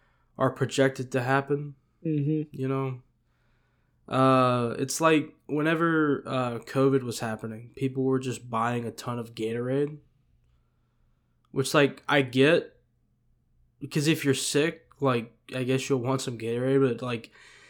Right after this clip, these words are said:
Speaker 1: there was, like, a shortage of it 'cause people were just buying it 'cause they were afraid that they were never gonna be able to get Gatorade again.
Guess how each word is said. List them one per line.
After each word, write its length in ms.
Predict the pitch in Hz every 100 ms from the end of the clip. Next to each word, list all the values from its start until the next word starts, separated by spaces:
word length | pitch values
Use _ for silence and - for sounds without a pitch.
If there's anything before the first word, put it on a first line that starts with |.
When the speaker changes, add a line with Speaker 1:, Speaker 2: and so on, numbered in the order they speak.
| - _
Speaker 1:
there 180 | 131 156
was, 160 | 156 143
like, 120 | 127
a 40 |
shortage 480 | 117 - 180 185 131
of 160 | 127 110
it 180 | 113 -
'cause 140 | 131
people 340 | - 165 165
were 140 | 147 147
just 240 | 127 - - _ _ _ _ _ _ _ _ _ -
buying 420 | 131 139 147 135
it 240 | 120 -
'cause 160 | 143 120
they 120 | 139
were 180 | 135 120
afraid 640 | - - 131 131 135 131 131
that 140 | 113
they 80 | 131
were 140 | 120
never 280 | 120 123 131
gonna 180 | 123 113
be 100 | 123
able 160 | 123 117
to 60 |
get 180 | 123 127
Gatorade 440 | 117 117 127 131 135
again. 400 | 135 143 147